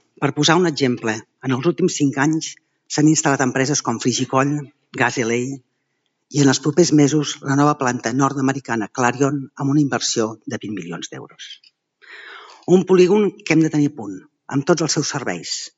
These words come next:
i ho estem fent, sempre d'acord amb l'Associació d'Empresaris del Polígon,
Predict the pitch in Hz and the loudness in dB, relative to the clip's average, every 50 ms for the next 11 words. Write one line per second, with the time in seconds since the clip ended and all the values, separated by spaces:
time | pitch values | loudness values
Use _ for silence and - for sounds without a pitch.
0 | _ - 127 123 120 - - 147 139 135 131 - 104 87 87 87 - - _ _ | _ -6 -4 -4 -2 -2 0 0 0 0 0 -2 -8 -10 -10 -12 -16 -18 _ _
1 | _ _ _ _ _ _ _ _ _ _ - - - 151 151 160 156 139 147 - | _ _ _ _ _ _ _ _ _ _ -2 2 2 4 4 2 0 -2 -2 0
2 | 135 131 139 143 147 - - _ _ _ _ _ _ _ - - _ - 131 139 | 0 0 0 0 -4 -10 -18 _ _ _ _ _ _ _ -20 -16 _ -4 -4 -4
3 | 123 - - 113 - 147 147 151 147 - 135 131 135 131 127 120 - 127 120 - | -2 -2 -4 -4 0 2 4 4 4 2 0 0 0 -2 -2 -2 -2 -2 -2 -2
4 | 120 117 120 117 120 123 131 135 | -4 -4 -2 -2 -4 -4 -4 -6